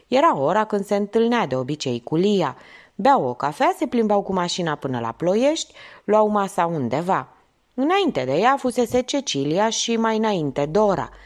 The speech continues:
Același itinerar, același coniac sorbit încetișor pe canapeaua cu perne multe. Hmm, începuse să devină monoton.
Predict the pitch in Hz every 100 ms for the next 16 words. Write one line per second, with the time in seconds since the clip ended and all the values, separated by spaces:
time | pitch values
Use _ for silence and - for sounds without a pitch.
0 | - - _ 339 349 392 208 131 135 175
1 | 175 226 285 370 294 269 220 202 190 -
2 | 220 240 240 - 156 156 180 143 139 151
3 | 170 - 214 214 208 214 214 220 156 143
4 | 143 170 - 120 120 139 175 185 175 -
5 | - _ _ _ _ - 190 170 151 135
6 | 135 - _ _ _ 240 370 427 494 180
7 | 165 175 180 180 202 151 135 135 139 143
8 | 165 165 127 117